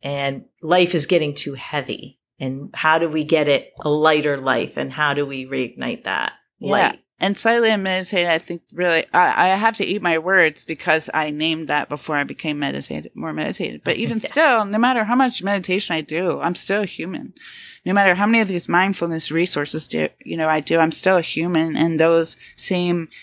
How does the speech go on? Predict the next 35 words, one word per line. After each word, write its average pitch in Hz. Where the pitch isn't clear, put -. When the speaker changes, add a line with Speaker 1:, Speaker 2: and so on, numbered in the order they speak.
Speaker 2:
things 180
that 160
connect 165
us 170
in 165
humanity 160
come 170
up. 196
And 180
I 175
think 202
people 185
need 180
to 160
hear 202
that 156
it 170
actually 165
happens 165
to -
other 151
people, 151
instead 156
of 151
believing 165
everybody 151
else's 151
life 143
is 143
perfect 143
but 139
their 147
own, 175
right? 147
So 151